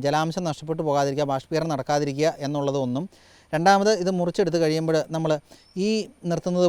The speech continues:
പോലെ തന്നെ ഇതിൻ്റെ ഈ മുറിപ്പാടുള്ള ഭാഗം നിലത്ത്, നിലത്തേക്ക് ഇങ്ങനെ കുത്തിച്ചാരി വെക്കാതെ ഒരു തോണി ആകൃതിയിൽ ഇങ്ങനെ വളച്ച് അത് ചെയ്യുകയാണെങ്കിൽ അതിൻ്റെ ഗുണം എന്നാന്ന് വെച്ചാൽ ഇതിലുള്ള ജലാംശം മുഴുവനും ഊർന്നു പോകാതെ അത് ഒരു, ഏഹ്, ഒരു, ഒരു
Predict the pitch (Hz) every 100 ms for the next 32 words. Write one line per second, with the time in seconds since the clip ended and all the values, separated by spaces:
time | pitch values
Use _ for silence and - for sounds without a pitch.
0 | 170 170 160 147 147 - _ - 156 165
1 | 170 165 160 160 190 196 175 175 156 147
2 | 151 175 160 151 147 175 160 165 147 151
3 | 170 165 170 165 156 160 - - 190 165
4 | 147 147 123 135 127 123 - _ - 156
5 | - 165 185 170 156 156 160 151 147 156
6 | 139 143 - - - 147 156 151 147 147
7 | 151 139 143 143 151 147 139 135 151 156
8 | 139 135 135 139 - _ _ - 156 180
9 | 180 180 160 151 160 165 - 202 160 156
10 | 160 185 151 147 175 175 143 131 131 135
11 | 214 _ _ - 151 156 190 190 - 160
12 | 170 - - 160 165 160 156 156 156 165
13 | 165